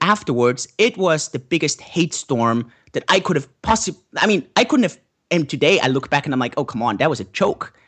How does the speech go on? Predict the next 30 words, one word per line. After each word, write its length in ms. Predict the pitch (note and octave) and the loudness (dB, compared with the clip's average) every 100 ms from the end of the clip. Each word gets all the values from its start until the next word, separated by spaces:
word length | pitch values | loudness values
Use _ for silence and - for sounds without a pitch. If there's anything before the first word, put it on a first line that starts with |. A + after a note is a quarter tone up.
| _ | _
You 140 | - C#3 | -4 0
know, 100 | D3 | 2
uh, 180 | C3 | 2
like, 280 | C3+ B2+ - _ | 2 -2 -6 _
uh, 80 | D#3 - - | -12 -12 -20
tch, 140 | - - G4+ - - - | -6 0 0 0 -14 -2
why 180 | D3 G#3 | 0 0
do 80 | |
you 120 | G3 E3+ | 0 0
even 180 | D#3+ | -2
bother? 500 | C3 D#3 F3 A3 F#2 - _ _ - | -2 2 4 4 0 -6 _ _ -6
But 160 | F#3+ | -2
it 140 | G3 C3+ | -2 -2
really 420 | D#3 A3 B3 A3+ | -6 0 0 0
threw 380 | - G3 A3 A3 | -4 -2 2 2
me 120 | G3 | 0
out 180 | D#3 F3+ | 0 0
of 60 | F3 | 0
my 180 | D3 | 0
way. 340 | C3+ C#3 D3+ A2+ | 0 0 0 0
And, 280 | C3 B2+ B2+ - - | 0 -2 -6 -20 -8
and 100 | D3+ | -6
it 140 | C3+ | -4
took 200 | - D#4+ | -6 -2
me 240 | C4 G#3 - | 0 -2 -4
quite 420 | - - G3 E4+ | -6 -2 0 -2
some 160 | - C3 | -2 -4
time 340 | - A#3 G#3 C#3 | 0 0 2 0
to 120 | D#3 | -4
recover, 580 | D3 - B3 E3 D3 | -6 0 0 4 2